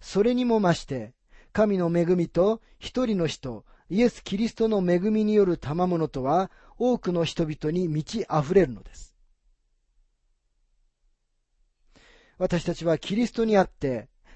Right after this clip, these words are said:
今日エデンの園よりももっと素晴らしい何かを期待して待っています。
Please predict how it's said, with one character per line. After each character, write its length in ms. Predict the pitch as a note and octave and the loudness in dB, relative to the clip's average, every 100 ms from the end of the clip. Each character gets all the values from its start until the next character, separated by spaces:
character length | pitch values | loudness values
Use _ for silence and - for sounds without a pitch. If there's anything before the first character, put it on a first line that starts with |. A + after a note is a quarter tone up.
| - | -2
今 140 | G#3 | 0
日 380 | F#3+ E3 E3 E3 | 2 0 -2 0
エ 140 | - A#3 | 4 6
デ 120 | A#3 | 6
ン 120 | F#3+ | 4
の 100 | E3 | 0
園 300 | D3 G#3+ G3 | -2 0 2
よ 100 | E3 | 2
り 80 | D3 | 0
も 160 | D3+ E3+ | 0 0
も 160 | A3 | 0
っ 60 | B3+ | -2
と 180 | - F3 | -2 -4
素 220 | - E3 | -4 0
晴 140 | A3 | 2
ら 120 | A3+ | 2
し 300 | A3 - A3 | 0 -2 -4
い 20 | D#3 | 0
何 320 | G3+ A#3+ F#3+ | 2 2 0
か 160 | F#3 | 0
を 140 | F#3+ D#3 | 0 0
期 180 | - F3+ | -4 0
待 160 | E3+ | 0
し 80 | - | 0
て 140 | F#3+ | -2
待 180 | F#3 D#3 | 0 -2
っ 20 | |
て 120 | - A2 | -4 -16
い 80 | |
ま 100 | - | -16
す。 220 | - - | -20 -20